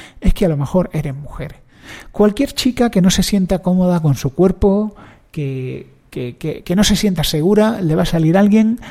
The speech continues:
animándola a que se mutile genitalmente, que se corte los pechos, para que todo, para que presentarla como una victoria del nuevo feminismo.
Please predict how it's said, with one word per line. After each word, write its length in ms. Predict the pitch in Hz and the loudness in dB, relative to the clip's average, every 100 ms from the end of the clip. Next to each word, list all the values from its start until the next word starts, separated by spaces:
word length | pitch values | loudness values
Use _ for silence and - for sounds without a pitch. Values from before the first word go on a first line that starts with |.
| - - | -16 -6
animándola 1040 | 175 160 170 196 190 190 196 - - - | -2 0 0 0 2 2 2 -4 -12 -10
a 140 | 160 147 | -8 -4
que 100 | 160 | -2
se 180 | 175 | 2
mutile 460 | 151 147 180 170 165 | 2 2 2 2 2
genitalmente, 840 | - 147 135 170 170 190 190 208 | 0 -2 -2 0 2 2 2 0
que 120 | - | 0
se 160 | - 143 | -2 0
corte 320 | - 151 147 | 0 0 -2
los 160 | 135 - | 0 0
pechos, 580 | 202 196 - 208 - - - - - - | 0 -2 2 2 0 -8 -18 -20 -20 -4
para 180 | 165 151 | 0 0
que 80 | 147 | 0
todo, 260 | 185 175 160 175 | 0 0 -2 -6
para 220 | 151 135 | -8 -8
que 360 | 143 156 - - - | -8 -8 -10 -14 -6
presentarla 600 | 156 123 165 156 202 208 | -2 2 2 2 2 4
como 220 | 185 160 | 4 4
una 140 | 170 160 | 4 2
victoria 600 | 147 - 190 196 208 208 | 0 2 2 4 4 2
del 320 | 175 147 131 | 0 -2 2
nuevo 260 | 165 170 151 | 4 4 2
feminismo. 760 | 160 135 131 147 117 117 127 | 0 0 0 -2 -4 -10 -12